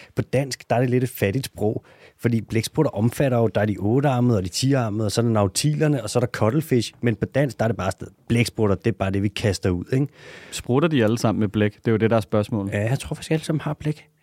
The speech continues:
Speaker 1: så vidt jeg ved. De er jo, og så blæksprutter, det er bløddyr. Ligesom, øh, snegle og muslinger. Så blæksprutters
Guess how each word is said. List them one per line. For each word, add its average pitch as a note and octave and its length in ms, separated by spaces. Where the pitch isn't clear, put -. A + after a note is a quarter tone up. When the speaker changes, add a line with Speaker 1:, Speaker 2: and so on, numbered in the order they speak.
Speaker 1:
så C#3 160
vidt A#2+ 380
jeg C#3+ 160
ved. C3+ 140
De B2 60
er B2 40
jo, A#2+ 300
og - 60
så - 100
blæksprutter, B2 460
det B2+ 100
er A2 60
bløddyr. B2 440
Ligesom, E3 400
øh, A2+ 160
snegle G2+ 440
og C3 60
muslinger. A2 400
Så - 80
blæksprutters D3+ 560